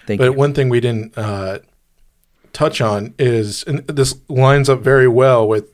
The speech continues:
Speaker 2: you know, I, I had a, not my regular Twitter account, but I remember going on
Speaker 1: <laughs>
Speaker 2: Twitter and, like,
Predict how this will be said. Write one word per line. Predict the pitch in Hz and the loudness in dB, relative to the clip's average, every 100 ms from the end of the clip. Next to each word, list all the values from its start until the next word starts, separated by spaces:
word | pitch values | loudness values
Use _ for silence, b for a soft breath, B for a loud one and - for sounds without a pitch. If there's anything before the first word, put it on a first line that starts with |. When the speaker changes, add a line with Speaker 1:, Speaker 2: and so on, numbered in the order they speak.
| _ - | _ -8
Speaker 2:
you | 120 | -6
know, | 101 104 B B B B B _ _ - - _ _ | -6 -8 B B B B B _ _ -20 -20 _ _
I, | 123 120 120 117 117 - | -2 0 0 -2 -4 -2
I | |
had | 127 156 | 0 2
a, | 127 107 - _ _ | 2 0 -6 _ _
not | 120 120 | -4 -4
my | 107 104 101 | -4 -6 -4
regular | 127 147 147 131 | 0 2 4 2
Twitter | 139 135 127 | 2 2 2
account, | 110 123 117 | 0 -2 0
but | |
I | 120 | 2
remember | 131 131 123 127 | 4 2 2 2
going | 131 131 | 0 0
on | 123 | 0
Speaker 1:
<laughs> | 113 | 0
Speaker 2:
Twitter | 131 131 131 123 | 0 2 4 2
and, | 113 | 0
like, | 107 104 | -2 -2